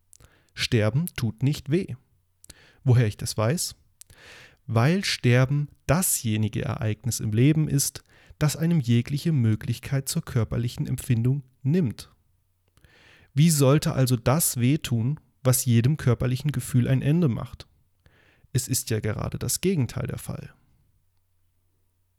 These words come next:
Zweitens. Der Tod kann dich von Schmerzen befreien. Der Tod befreit dich von all deinen Schmerzen und Leiden. Für viele Kranke ist er eine Erlösung.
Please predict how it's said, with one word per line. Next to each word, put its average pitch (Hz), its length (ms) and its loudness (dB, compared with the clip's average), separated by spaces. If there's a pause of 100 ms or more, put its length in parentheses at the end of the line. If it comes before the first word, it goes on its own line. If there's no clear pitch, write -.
Zweitens. - 680 -2 (880)
Der 131 140 0
Tod 117 440 -4 (280)
kann 120 200 0
dich 127 160 -2
von 165 140 -4
Schmerzen 117 540 -4
befreien. 131 560 -8 (1400)
Der 127 120 4
Tod 226 320 0
befreit 131 480 2
dich 156 120 -6
von 123 180 -2
all 120 200 4
deinen 123 240 4
Schmerzen 104 580 -2
und 127 160 0
Leiden. - 420 -6 (1040)
Für - 120 -2
viele 226 280 2
Kranke 117 440 0
ist - 220 -2
er 120 80 -2
eine 135 180 0
Erlösung. 151 580 2